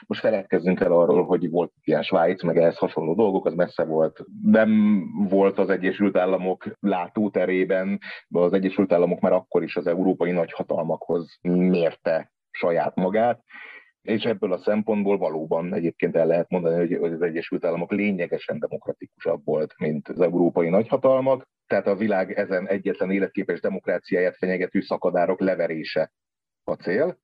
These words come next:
és hogy az alapító atyák munkájának, a meg tudják védelmezni az alapító atyák munkáját. Lincoln például az egyik legfontosabb,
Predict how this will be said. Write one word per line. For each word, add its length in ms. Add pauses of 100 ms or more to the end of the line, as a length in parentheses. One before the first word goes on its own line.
(760)
és 180
hogy 140
az 100
alapító 520
atyák 300
munkájának, 720
a 40
meg 200
tudják 280
védelmezni 560
az 60
alapító 440
atyák 260
munkáját. 640 (1200)
Lincoln 800
például 480
az 80
egyik 280
legfontosabb, 1160